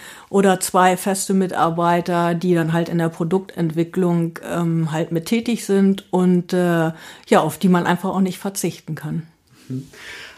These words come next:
Speaker 2: Also viele Lebensmittel brauchen ja sozusagen eine Verkehrsfähigkeit und
Speaker 1: Mhm.
Speaker 2: werden, werden analysiert. Ähm, was ist denn bei Ihnen, wenn Sie, äh, beispielsweise sagen, „Okay, ich hab hier einen Mooskuchen“, was sagen die Leute denn dann, äh?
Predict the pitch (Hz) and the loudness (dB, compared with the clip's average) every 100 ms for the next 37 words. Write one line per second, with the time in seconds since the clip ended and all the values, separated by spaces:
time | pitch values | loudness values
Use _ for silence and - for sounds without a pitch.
0 | - 127 120 - 156 180 156 143 127 156 | -4 -2 0 -2 2 4 4 2 0 0
1 | 165 147 139 117 117 143 120 117 120 123 | 0 -2 -2 -2 0 2 2 0 -2 -2
2 | 113 113 117 - 117 117 127 151 - 180 | -2 0 0 -4 -8 -2 -2 -2 -2 0
3 | 196 - - 185 220 - 220 214 208 123 | -2 -4 -4 -2 -2 0 4 6 6 6
4 | 127 117 117 117 117 117 117 107 104 131 | 4 2 0 0 -2 -2 -2 -4 0 2
5 | 180 - - - - 120 120 120 120 123 | 0 -2 -16 -8 0 2 2 2 0 -2
6 | 135 - 127 135 135 127 117 123 151 165 | -2 0 2 2 0 0 -2 0 -2 0
7 | 127 117 131 143 143 123 127 120 127 - | 0 0 -2 -2 -2 0 0 2 0 -2
8 | 131 - 123 120 110 113 117 120 107 131 | -4 0 0 2 2 0 -2 -4 -4 -2
9 | 143 139 131 123 - 120 117 131 180 - | -2 -2 -4 -4 0 2 2 2 0 -4
10 | 135 127 147 123 123 135 135 127 120 127 | -4 -2 0 0 2 0 0 0 2 2
11 | 147 123 120 123 123 123 131 123 120 117 | 2 2 2 2 2 0 -2 -2 -2 -2